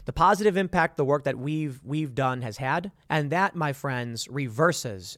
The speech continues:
any feeling of demoralization. Because I would love nothing more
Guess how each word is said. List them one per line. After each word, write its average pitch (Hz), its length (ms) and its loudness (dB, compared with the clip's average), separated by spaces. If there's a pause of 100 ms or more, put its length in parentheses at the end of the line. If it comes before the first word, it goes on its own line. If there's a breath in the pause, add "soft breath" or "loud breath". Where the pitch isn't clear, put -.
any 180 220 0
feeling 156 380 0
of 120 80 -4
demoralization. 113 840 -8 (640 soft breath)
Because 185 280 2
I 233 100 6
would 254 160 -2
love 180 340 2
nothing 165 320 -2
more 139 400 -2